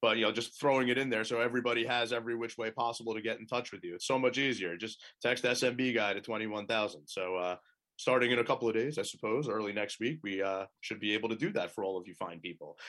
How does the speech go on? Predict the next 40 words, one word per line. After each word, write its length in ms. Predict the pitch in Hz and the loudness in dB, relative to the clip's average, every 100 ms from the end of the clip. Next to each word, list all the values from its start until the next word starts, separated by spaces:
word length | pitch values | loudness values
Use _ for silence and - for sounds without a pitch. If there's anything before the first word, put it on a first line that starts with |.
| - 98 | -12 -6
In 20 | |
the 80 | 110 | 0
meantime, 380 | 139 120 113 127 | 0 2 0 0
if 40 | |
you 80 | 113 | 0
guys 220 | 117 113 | 0 0
have, 260 | 120 110 110 | -2 -2 0
uh, 200 | 107 110 | -2 -2
anything 320 | 127 123 127 120 | -4 -4 -4 -2
you 80 | |
wanna 180 | 120 123 | 0 2
reach 240 | 113 113 123 | 2 0 0
out 160 | 151 | -2
to 80 | 135 | -4
me 120 | 104 | -8
about, 280 | 95 98 123 | -4 0 0
I 60 | 101 | 0
did 180 | 127 | 0
activate, 600 | 113 127 - 110 120 123 - - _ | 2 0 -4 -2 0 0 -6 -20 _
uh, 140 | 110 107 | -2 0
S 160 | 131 - | -2 0
M 180 | 123 123 | 0 0
B 160 | 127 135 | -4 0
guy 380 | 135 139 147 | 2 2 2
at 300 | 160 113 110 - | 0 -2 -2 -2
always 380 | 147 143 131 | -2 -2 -4
friday 420 | - 131 131 127 127 | -4 -2 0 -2 -2
dot 300 | 131 127 - | -2 -2 -4
com. 400 | 123 151 180 170 | -8 -6 -8 -8
So 360 | 135 110 104 101 - - | -2 0 0 -2 -10 -2
you 60 | |
guys 100 | 113 | -2
can 120 | 127 | 2
always 260 | 123 117 117 | 2 4 2
reach 220 | 123 120 | 0 0
out 180 | 120 123 | 0 0
to 80 | 151 | -2
me, 80 | 127 | -6
especially, 560 | - 107 - 113 107 | -4 -6 -2 0 2
uh, 200 | 104 104 | 2 0